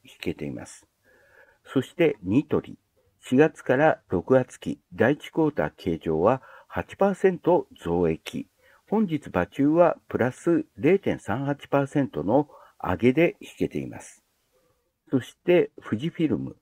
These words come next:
今期税引き前を一転、四パーセント増益に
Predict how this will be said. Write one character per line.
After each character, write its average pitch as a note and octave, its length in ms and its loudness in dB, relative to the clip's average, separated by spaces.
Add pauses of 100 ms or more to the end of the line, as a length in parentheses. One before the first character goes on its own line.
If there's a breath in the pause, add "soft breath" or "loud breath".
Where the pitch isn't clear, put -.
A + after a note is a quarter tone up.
(1300 soft breath)
今 F#3 200 2
期 B2+ 340 0
税 B2+ 240 4
引 D3 120 -2
き - 120 -10
前 A#2+ 280 2
を B2 340 2
一 - 180 -8 (120)
転、 A2+ 240 4 (100)
四 B2 220 2
パ F#3 160 2
ー F3+ 60 2
セ F#3 120 -4
ン F3+ 80 -4
ト G2+ 140 -4
増 E2 240 2
益 D2 240 -6
に C#3 200 4